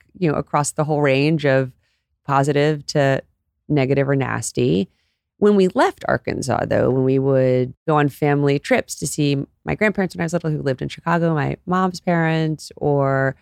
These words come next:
when we would take road trips elsewhere in the South, or when my dad would go to governor's meetings and we'd then take a few days for a family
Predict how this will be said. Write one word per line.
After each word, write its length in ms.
when 160
we 120
would 200
take 300
road 380
trips 800
elsewhere 320
in 80
the 80
South, 500
or 140
when 160
my 140
dad 200
would 120
go 100
to 60
governor's 500
meetings 640
and 140
we'd 320
then 280
take 260
a 100
few 160
days 280
for 140
a 60
family 600